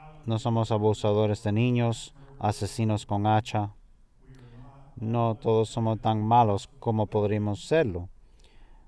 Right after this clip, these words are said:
Pero el punto es que el pe-, que el pecado ha invi-, in-, invadido cada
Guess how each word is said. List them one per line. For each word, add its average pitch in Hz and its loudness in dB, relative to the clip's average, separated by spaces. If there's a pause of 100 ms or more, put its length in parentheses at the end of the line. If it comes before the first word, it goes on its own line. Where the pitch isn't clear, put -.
(1080)
Pero 113 6
el 110 4
punto 113 0 (500)
es 117 2 (300)
que 107 4
el 104 2
pe-, - -6 (400)
que 107 0
el 101 -2
pecado 113 4 (360)
ha 113 2
invi-, 113 2 (200)
in-, 107 -6 (120)
invadido 113 2 (180)
cada 110 4